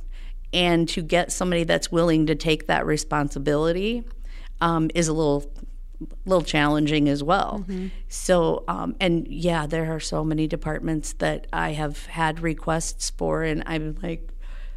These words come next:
Speaker 1: "There's not enough time in the
Speaker 2: Right,
Speaker 1: day. If we
Speaker 2: yeah.
Speaker 1: could just go from one place to the other, that would be our ideal." <laughs>
Speaker 2: Mm-hmm.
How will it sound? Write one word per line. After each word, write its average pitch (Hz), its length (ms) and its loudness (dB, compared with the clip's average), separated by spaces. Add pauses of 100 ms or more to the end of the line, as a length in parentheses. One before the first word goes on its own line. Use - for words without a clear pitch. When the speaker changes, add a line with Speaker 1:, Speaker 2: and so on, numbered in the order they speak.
(280)
Speaker 1:
"There's 214 240 4
not 202 180 6
enough 180 300 4
time 185 360 2
in 180 100 4
the 180 80 6
Speaker 2:
Right, 196 80 4
Speaker 1:
day. 208 500 8
If 190 300 0
we 202 80 4
Speaker 2:
yeah. 190 80 2
Speaker 1:
could 180 160 2
just 185 240 2
go 185 220 8
from 185 240 4
one 170 240 6
place 170 300 4
to 156 140 2
the 151 160 2
other, 160 380 2
that 160 180 0
would 160 220 -6
be 156 160 4
our 151 180 2
ideal." 151 680 -4
<laughs> - 60 -2
Speaker 2:
Mm-hmm. 190 500 2